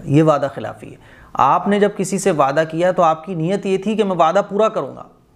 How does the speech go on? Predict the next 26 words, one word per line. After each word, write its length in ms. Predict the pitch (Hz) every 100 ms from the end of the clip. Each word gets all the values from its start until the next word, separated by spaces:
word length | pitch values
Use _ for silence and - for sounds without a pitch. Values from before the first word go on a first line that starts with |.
| -
फिर 240 | 240 240 165
आप 220 | 196 214
किसी 220 | 202 214
वजह 220 | 180 160 151
से 100 | 165
वादा 240 | 139 139
पूरा 240 | 147 143 147
नहीं 160 | 160
कर 80 | 160
पाए, 180 | 147 180
ये 120 | 185
वादा 240 | 160 147 139
खिलाफ़ी 340 | 131 113 120
नहीं 120 | 131 123
कहलाएगी। 480 | 120 117 120 127 - - - - -
ठीक 140 | 185 214
है, 60 |
तो 120 | 214 156
वादा 300 | 139 156 175
खिलाफ़ी 380 | 156 143 139 165
करना 220 | 160 170
ये 160 | 175 165
भी 100 | 160
गुनाह 300 | 135 123 117
कबीरा 320 | 123 123 -
है। 140 | 127